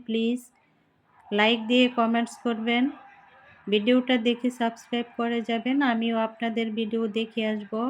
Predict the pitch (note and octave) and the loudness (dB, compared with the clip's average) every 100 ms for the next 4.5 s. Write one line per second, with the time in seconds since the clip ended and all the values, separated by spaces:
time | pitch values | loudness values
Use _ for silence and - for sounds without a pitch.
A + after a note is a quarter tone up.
0 | D#4 _ _ _ - A3 A3 A3 A3 A3 | -6 _ _ _ -4 -2 0 -2 -2 -4
1 | A3 A3 C#4 - _ - _ _ _ _ | -2 -4 -4 -8 _ -20 _ _ _ _
2 | _ _ - G#3 G#3+ A3+ A3+ A3+ A#3 A3+ | _ _ -12 -4 0 2 0 0 0 0
3 | A3+ A#3 B3+ B3 A3 A3 A3 A3 G#3 G3+ | 0 0 -2 -2 -2 0 0 -2 -4 -2
4 | A3+ A3 A3 - | 0 0 -2 -8